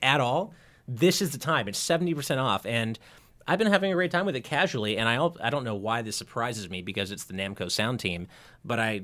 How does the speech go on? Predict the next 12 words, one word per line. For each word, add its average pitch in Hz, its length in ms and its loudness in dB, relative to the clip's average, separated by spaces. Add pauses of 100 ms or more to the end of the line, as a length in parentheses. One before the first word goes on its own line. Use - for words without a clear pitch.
discovered 110 560 -2
that 98 120 -8
Tekken 113 480 -6
has 98 240 -8
some 110 160 -6
of 95 100 -8
the 98 80 -6
best 110 460 -2 (200)
music, 107 520 -8
like, 113 180 -4
electronic 110 480 -6
music 104 380 -6